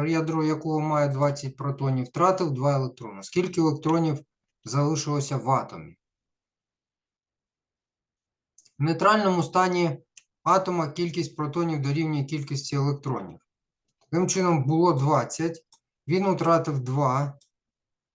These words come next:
і таким чином залишилося два мінус два, вісімнадцять електронів.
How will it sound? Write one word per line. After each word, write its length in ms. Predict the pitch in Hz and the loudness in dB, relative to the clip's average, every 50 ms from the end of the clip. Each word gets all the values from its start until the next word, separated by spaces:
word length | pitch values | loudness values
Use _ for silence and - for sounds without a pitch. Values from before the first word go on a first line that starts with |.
| _ _ - | _ _ -6
і 80 | 185 | -4
таким 360 | 202 208 208 185 185 196 190 - | -4 -2 -2 -2 -2 -2 -2 -2
чином 320 | - 190 190 180 175 165 | -2 -2 0 0 0 0
залишилося 600 | 156 165 170 180 175 - 170 165 156 151 - 151 | 2 2 2 0 0 0 -2 -4 -4 -4 -4 -6
два 240 | 139 139 160 156 156 | -4 -2 -2 -2 0
мінус 280 | 151 147 147 147 139 | -2 -2 -2 -2 -2
два, 240 | 135 139 165 170 160 | -2 -2 -2 -2 -2
вісімнадцять 640 | 147 135 135 - 135 131 139 139 135 - 131 - - | -2 -4 -6 -6 -4 -4 -4 -4 -4 -6 -8 -10 -8
електронів. 580 | 123 123 120 - - - 117 95 - 78 - | -8 -8 -8 -10 -12 -12 -12 -12 -12 -14 -16